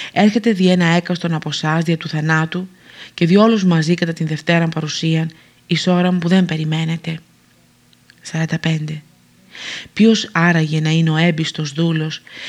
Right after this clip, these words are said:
και ο μυαλωμένος, εις τον οποίον ο Κύριος του έδωκεν ειδικήν εν τη θρησκευτική κοινωνία του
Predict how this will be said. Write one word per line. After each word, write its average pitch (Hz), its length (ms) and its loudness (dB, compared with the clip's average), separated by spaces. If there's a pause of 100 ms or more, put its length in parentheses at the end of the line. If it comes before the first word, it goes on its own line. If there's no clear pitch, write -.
(140)
και - 80 -2
ο 160 60 0
μυαλωμένος, 165 840 4
εις 170 120 -6
τον 165 120 0
οποίον 165 300 2
ο 160 60 2
Κύριος 165 500 0
του - 200 -12
έδωκεν 160 560 -2
ειδικήν 165 600 0 (340)
εν 151 120 -4
τη 156 100 -6
θρησκευτική 156 640 -6
κοινωνία 156 520 -2
του 151 180 -8